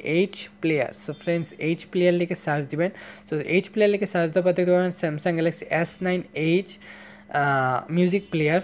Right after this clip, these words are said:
So দেখতে পাচ্ছেন এটাকে আপনাকে একটু দেখে, দেখে এখানে কিছু স্ক্রিনশট দেওয়া আছে। So ফ্রেন্ডস, এই যে, এই যে দেখতে পাচ্ছেন Samsung Galaxy এস নাইনে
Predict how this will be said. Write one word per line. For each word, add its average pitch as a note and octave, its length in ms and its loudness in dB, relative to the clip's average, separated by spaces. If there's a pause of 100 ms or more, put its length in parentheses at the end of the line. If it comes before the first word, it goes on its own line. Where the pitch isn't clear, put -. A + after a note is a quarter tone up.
So D#3 180 2
দেখতে F3 220 0
পাচ্ছেন G3 300 2
এটাকে E3 320 0
আপনাকে E3+ 260 -2
একটু E3 140 -8
দেখে, D3+ 260 0
দেখে D3+ 340 0
এখানে D3+ 160 -6
কিছু D3+ 240 -4
স্ক্রিনশট E3+ 500 -2
দেওয়া C#3 240 0
আছে। C#3+ 240 -4 (440)
So D#3 60 0
ফ্রেন্ডস, D#3+ 280 -2
এই D3+ 240 0
যে, D3 240 -2 (160)
এই D3 120 -4
যে D#3 100 -8
দেখতে E3+ 240 2
পাচ্ছেন F3 280 0
Samsung E3+ 260 0
Galaxy E3+ 200 -2
এস - 480 -4
নাইনে F3 520 2